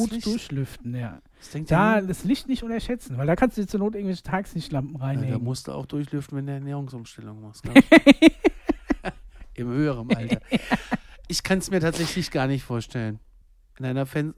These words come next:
Speaker 2: fensterlosen Wohnung?
Speaker 1: Nee, also
Speaker 2: Nee.
Speaker 1: also zur Not, wenn du mal irgendwie mal unterkommen musst, vielleicht eine gewisse Zeit lang, aber es wird mich auch irgendwann wahnsinnig machen. In unserer neuen Wohnung, ähm, haben wir auch sehr viel Wert auf sehr viel Fenster und Licht gelegt.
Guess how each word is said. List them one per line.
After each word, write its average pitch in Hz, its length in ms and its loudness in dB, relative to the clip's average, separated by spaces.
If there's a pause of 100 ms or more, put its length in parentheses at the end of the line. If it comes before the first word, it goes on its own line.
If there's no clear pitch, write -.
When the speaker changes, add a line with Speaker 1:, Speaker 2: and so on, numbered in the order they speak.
Speaker 2:
fensterlosen 143 680 -4
Wohnung? 147 440 -4 (1040)
Speaker 1:
Nee, 104 440 -4
also 107 180 -12 (260)
Speaker 2:
Nee. 127 320 -4 (260)
Speaker 1:
also 113 180 -8
zur 156 200 0
Not, 156 320 2
wenn 147 100 0
du 151 60 2
mal 143 160 2
irgendwie 139 560 0 (1040)
mal 143 100 -4
unterkommen 170 640 6
musst, 151 320 0
vielleicht 151 300 -2
eine 127 60 -8
gewisse 135 220 -6
Zeit 139 280 -6
lang, 120 100 -2
aber 117 100 -4
es 117 120 -4
wird 131 100 -6
mich - 160 -14
auch - 100 -16
irgendwann 113 280 -10
wahnsinnig 117 420 -10
machen. 123 300 -8 (380)
In 151 80 -2
unserer 185 180 2
neuen 185 260 4
Wohnung, 190 460 -4
ähm, 156 560 -2 (280)
haben 160 140 -4
wir 131 80 -2
auch 147 80 -6
sehr 170 220 -4
viel 127 240 -8
Wert 127 200 -4
auf - 200 -14
sehr 143 160 -6
viel 127 320 -8
Fenster 135 380 -10
und 120 60 -8
Licht 123 240 -12
gelegt. 117 460 -14